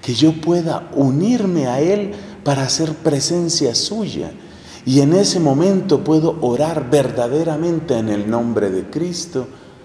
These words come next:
y en ese momento, en esa unión y en esa amistad, verdaderamente voy a experimentar lo que experimentó Cristo, como cuando dijo en la resurrección de Lázaro,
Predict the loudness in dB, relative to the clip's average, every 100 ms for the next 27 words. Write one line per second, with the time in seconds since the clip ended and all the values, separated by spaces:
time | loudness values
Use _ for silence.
0 | -20 -20 -20 -6 -4 -4 -4 -4 -4 -6
1 | -4 -4 -4 -8 -12 -14 -20 -20 -20 -20
2 | -8 -2 0 0 -2 -4 -4 -2 2 4
3 | 4 2 -2 -4 -4 -4 -6 -10 -8 -6
4 | -6 -6 -6 -2 -2 -4 -8 -16 -20 -20
5 | -20 -20 -20 -20 -20 -20 -20 -4 -2 -2
6 | -4 -2 -2 0 0 -2 -2 -4 -2 -4
7 | -4 -4 -2 -2 -2 -2 -4 -4 -8 -16
8 | -20 -20 -2 -2 0 -4 -2 -2 2 0
9 | 0 -4 -4 -6 -6 -8 -10 -12 -12 -20
10 | -20 -20 -20 -20 -6 0 0 2 0 0
11 | 0 0 0 -2 -2 -2 -2 -2 -4 -4
12 | -6 -6 -6 -2 0 0 0 -2 -2